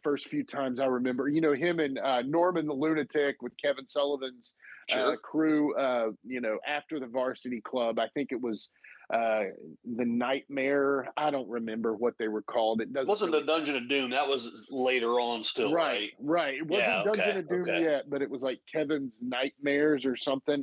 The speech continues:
Speaker 1: I don't
Speaker 2: Uh,
Speaker 1: know.
Speaker 2: yeah, I don't know. Yeah,
Speaker 1: Um,
Speaker 2: Sullivan, yeah. Sullivan's pretty
Speaker 1: yeah.
Speaker 2: much always been the same
Speaker 1: Right.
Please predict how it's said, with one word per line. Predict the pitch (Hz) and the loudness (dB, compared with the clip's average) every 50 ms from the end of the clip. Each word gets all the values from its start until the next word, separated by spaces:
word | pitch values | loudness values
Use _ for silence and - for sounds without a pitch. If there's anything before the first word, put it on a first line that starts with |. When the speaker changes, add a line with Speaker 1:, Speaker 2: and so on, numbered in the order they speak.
| - - | -2 -4
Speaker 1:
I | 139 143 | -2 0
don't | - - | 0 2
Speaker 2:
Uh, | - - 127 - - 107 | 2 2 0 -2 -4 -6
Speaker 1:
know. | 110 | -2
Speaker 2:
yeah, | 110 107 98 90 - 90 85 | 0 0 2 0 0 0 0
I | 87 92 87 | 0 0 0
don't | 82 - - | -2 -2 -2
know. | 147 151 147 139 | 0 2 4 4
Yeah, | 131 | 2
Speaker 1:
Um, | 120 | 2
Speaker 2:
Sullivan, | 117 - 156 143 131 120 113 117 110 113 | 0 2 2 2 4 4 2 2 0 2
yeah. | 117 113 104 98 - | 0 0 0 0 -2
Sullivan's | - 247 269 285 269 214 175 | 0 2 4 4 4 2 0
pretty | 156 170 196 185 | 0 0 0 2
Speaker 1:
yeah. | 170 160 | 2 2
Speaker 2:
much | - 170 | 2 4
always | 147 147 151 151 135 120 | 4 4 4 2 2 2
been | 151 143 127 | 0 -2 -2
the | 117 | -2
same | - - 151 131 127 127 127 123 123 113 - _ _ _ - - | -2 0 0 2 2 2 0 0 -2 -4 -6 _ _ _ -14 -4
Speaker 1:
Right. | - 151 147 127 107 | 0 0 0 0 -2